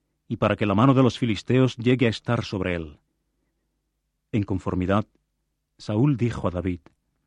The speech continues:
"Por una de las dos mujeres formarás una alianza matrimonial conmigo hoy". Además, Saúl mandó a sus siervos:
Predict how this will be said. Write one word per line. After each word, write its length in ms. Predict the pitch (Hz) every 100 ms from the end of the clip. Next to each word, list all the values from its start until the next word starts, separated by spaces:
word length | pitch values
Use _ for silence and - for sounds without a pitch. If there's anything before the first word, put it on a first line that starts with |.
| _ _ _ _ _ _ -
"Por 140 | 101
una 160 | 143 156
de 100 | 143
las 160 | 120
dos 200 | 117 143
mujeres 720 | 123 110 123 131 120 - - _
formarás 560 | - 120 107 101 139
una 160 | 151 143
alianza 420 | 120 131 135 123
matrimonial 640 | 123 117 117 104 110 117 101
conmigo 680 | 104 95 120 104 110 107 -
hoy". 360 | 113 85 76 _ _ _ _ _ _ _ _ _ _ _ _ _ -
Además, 680 | 101 87 117 - - - _ _ _ _ _ _ -
Saúl 360 | - 110 147
mandó 260 | 135 107 110
a 40 |
sus 200 | - 104
siervos: 680 | 110 90 90 - - -